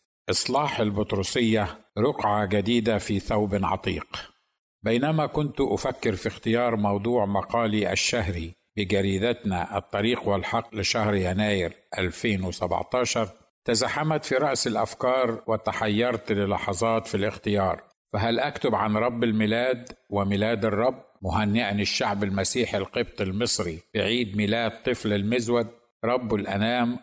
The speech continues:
ورئيس السلام، متمنياً أن يعيده القدير عليهم وأولادهم وكنائسهم ومصرنا بالخير والبركة،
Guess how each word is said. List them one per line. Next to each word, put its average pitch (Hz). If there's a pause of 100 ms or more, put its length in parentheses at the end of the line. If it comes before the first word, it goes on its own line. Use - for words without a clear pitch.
ورئيس 104
السلام، 110 (420)
متمنياً 110
أن 107
يعيده 104
القدير 104
عليهم 98
وأولادهم 98
وكنائسهم 98 (320)
ومصرنا 107
بالخير 104
والبركة، 110